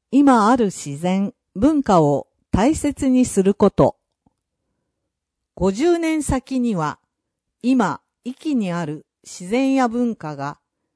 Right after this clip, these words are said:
何にも代え難い、尊いものになると思います。目先の発展だけでなく、本当に大事なものを見定め、後世に残していきたいです。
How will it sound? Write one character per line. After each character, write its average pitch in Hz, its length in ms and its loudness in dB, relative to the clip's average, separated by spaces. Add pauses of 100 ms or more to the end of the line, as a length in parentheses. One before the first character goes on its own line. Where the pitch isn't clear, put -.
(200)
何 226 260 -2
に 349 140 -6
も 277 180 0
代 220 280 -4
え 311 40 -2
難 277 320 -4
い、 135 140 -10 (340)
尊 339 380 0
い 320 80 0
も 233 140 0
の 190 140 -6
に 160 200 -10
な 214 160 -4
る 233 100 -8
と 190 160 -6
思 147 240 -8
い 135 80 -8
ま 139 200 -10
す。 - 280 -20 (1200)
目 190 100 0
先 269 300 2
の 262 120 6
発 240 260 2
展 233 260 2
だ 214 140 2
け 214 160 0
で 160 100 0
な 160 180 -2
く、 147 280 -6 (400)
本 277 280 2
当 285 300 4
に 262 280 2 (100)
大 208 240 4
事 269 120 -2
な 240 140 4
も 180 140 0
の 165 200 2
を 143 60 -2
見 139 140 -4
定 196 360 -2
め、 180 280 -4 (640)
後 339 240 4
世 214 320 2
に 156 280 -4 (120)
残 170 320 2
し - 100 -6
て 196 140 2
い 160 80 -2
き - 160 -14
た 202 160 2
い 147 80 -2
で 131 160 -6
す。 - 240 -20